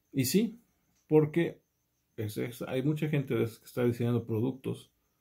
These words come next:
que tienen que ver con la seguridad o la fiabilidad estructural de elementos de autos, de aviones. Tú no quieres ir en un avión y que a medio vuelo falle un tornillo, ¿verdad?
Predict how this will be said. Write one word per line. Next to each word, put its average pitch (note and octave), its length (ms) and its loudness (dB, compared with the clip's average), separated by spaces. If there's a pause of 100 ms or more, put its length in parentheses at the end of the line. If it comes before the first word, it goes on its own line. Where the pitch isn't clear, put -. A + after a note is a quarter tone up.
(1080)
que - 100 -12
tienen C3+ 240 2
que B2 60 2
ver A#2 100 6
con B2+ 140 -2
la G#2+ 80 0
seguridad G#2+ 640 -2 (1000)
o G#2+ 140 -6
la G#2 380 -6
fiabilidad G#2 420 -2
estructural G#2 600 -4
de G#2 60 -2
elementos G#2+ 720 -4
de G#2 120 -4
autos, A2+ 640 -6 (560)
de G2 120 -4
aviones. B2+ 840 0 (840)
Tú A#2+ 100 -8
no B2+ 120 -2
quieres B2+ 360 -2
ir B2+ 100 -4
en A#2+ 140 0
un B2+ 100 -2
avión A#2+ 380 2
y A2 140 -2
que G#2 100 -6
a G2+ 40 -2
medio A#2 340 0
vuelo A#2 420 -4 (680)
falle A2+ 280 0
un G#2+ 100 0
tornillo, G#2 580 2 (200)
¿verdad? B2+ 420 -6